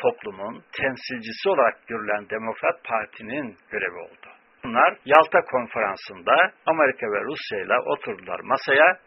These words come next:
Önce ülkelerin hangi ülkenin nüfuz alanında kalacağını tespit ettiler. Ondan sonra o ülkede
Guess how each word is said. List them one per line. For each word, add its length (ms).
Önce 300
ülkelerin 600
hangi 560
ülkenin 520
nüfuz 260
alanında 340
kalacağını 520
tespit 340
ettiler. 400
Ondan 320
sonra 240
o 220
ülkede 540